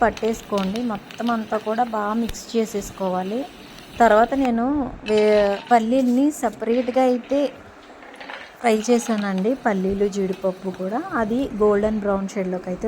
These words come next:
వచ్చేసేయాలి. ఇవన్నీ మనం పక్కన పెట్టేసుకొని, తర్వాత ఒక మనం అంతకుముందు రైస్ ప్రిపేర్ చేసుకున్నాం కదా, దాన్ని హీట్గా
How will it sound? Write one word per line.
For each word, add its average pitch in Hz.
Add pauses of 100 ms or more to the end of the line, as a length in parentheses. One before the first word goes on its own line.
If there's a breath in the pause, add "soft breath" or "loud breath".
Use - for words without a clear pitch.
వచ్చేసేయాలి. 185 (760 loud breath)
ఇవన్నీ 233 (140)
మనం 226 (240)
పక్కన 214 (100)
పెట్టేసుకొని, 208 (720 loud breath)
తర్వాత 226 (120)
ఒక 226 (340)
మనం 220
అంతకుముందు 214 (120)
రైస్ 208
ప్రిపేర్ 220
చేసుకున్నాం 190
కదా, 196 (320)
దాన్ని 233 (120)
హీట్గా 240